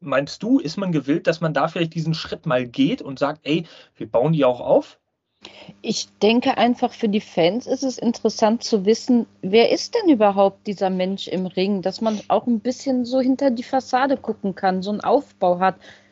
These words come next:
Speaker 2: Weil einfach eine Figur dahin stellen und sagen, „So, da, da bin ich jetzt“, ähm, das reicht vielen nicht. Viele Fans möchten sich gerne mit der Story identifizieren, möchten auch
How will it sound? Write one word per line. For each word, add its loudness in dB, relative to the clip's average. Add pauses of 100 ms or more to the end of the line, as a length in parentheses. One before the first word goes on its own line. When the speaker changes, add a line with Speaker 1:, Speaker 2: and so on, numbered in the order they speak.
(400)
Speaker 2:
Weil 6
einfach 0
eine -2
Figur 0
dahin 2
stellen -2
und -6
sagen, 2
„So, -4
da, -2 (460)
da 2
bin 2
ich 2
jetzt“, 0
ähm, -2
das -8
reicht -2
vielen 0
nicht. -2
Viele 2
Fans 0
möchten -2
sich -6
gerne 2
mit -2
der 0
Story -2
identifizieren, 0
möchten -4
auch 4